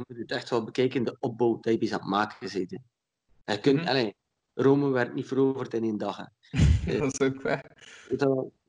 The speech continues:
Speaker 1: het is, eh, na tijd, eh, allee, binnen vijf jaar ga je er misschien heel anders over praten, hè. Je gaat terug
Speaker 2: Mhm.
Speaker 1: in, "Goh, weet je nog, toen ik zei honderd mensen en nu zijn er vijfduizend aan het, aan het luisteren." Allee, je moet
Speaker 2: Ja.
Speaker 1: ergens beginnen. Dus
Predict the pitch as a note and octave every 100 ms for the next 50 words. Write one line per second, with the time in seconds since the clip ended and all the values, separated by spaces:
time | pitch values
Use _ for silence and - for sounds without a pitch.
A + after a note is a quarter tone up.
0 | _ _ A2+ A2+ A#2 B2+ B2 A#2 A#2 A2+
1 | A2 A#2 A#2+ D3 D3+ C#3+ C3 - C3+ A2+
2 | A#2 A#2 B2+ C3 C3 B2+ B2 A#2+ - A#2+
3 | - A2+ C3+ B2+ B2+ A#2 A2+ G#2+ A2+ G2+
4 | G2 G#2 A2 _ _ - _ G#2+ G#2+ B2
5 | C#3 C#3 - D3 B2 C#3 D3 C3 B2+ B2
6 | A#2+ - C3+ C3 B2 G#2 A#2+ C3+ A#2 A#2+
7 | B2 B2+ B2 _ _ _ - C#3 B2+ A2
8 | B2+ B2 B2+ C3+ C3 - - - C#3 C3+
9 | C3 C3 C3 B2 B2+ C3 C3 C3+ - B2
10 | B2+ B2 - - _ _ _ _ _ -
11 | - _ C3+ B2 A#2+ A#2 G#2+ G#2 _ _
12 | A#2+ - B2